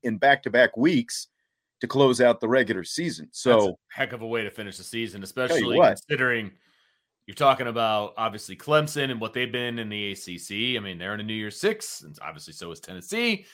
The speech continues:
Speaker 2: But Tennessee, where they were for the first three quarters of the season, and then all of a sudden they kinda came back down to earth there for a li-, you know, for the rest of the way. But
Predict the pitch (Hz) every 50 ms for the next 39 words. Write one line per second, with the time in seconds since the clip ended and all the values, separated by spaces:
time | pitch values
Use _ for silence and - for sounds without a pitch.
0 | - - _ _ _ _ - 127 123 113 - - _ _ - 147 151 156 151 -
1 | 165 180 165 135 123 113 139 170 226 220 156 131 120 120 113 113 123 110 110 -
2 | - 151 147 139 139 - - - 135 147 - - - 139 160 208 214 170 127 117
3 | 98 78 95 - - 98 92 90 87 78 87 85 80 80 76 76 _ _ _ _
4 | _ _ _ - 101 110 117 117 117 110 101 101 - 117 101 107 117 123 123 120
5 | 110 104 101 - 113 107 101 90 104 98 95 - 101 95 95 98 90 87 78 95
6 | 98 95 92 - 95 92 90 - 98 92 87 85 92 - - - 117 101 92 82
7 | 82 80 80 _ _ - - 95 98 104 104 98 - - 85 85 85 95 139 180
8 | 190 147 123 95 101 85 -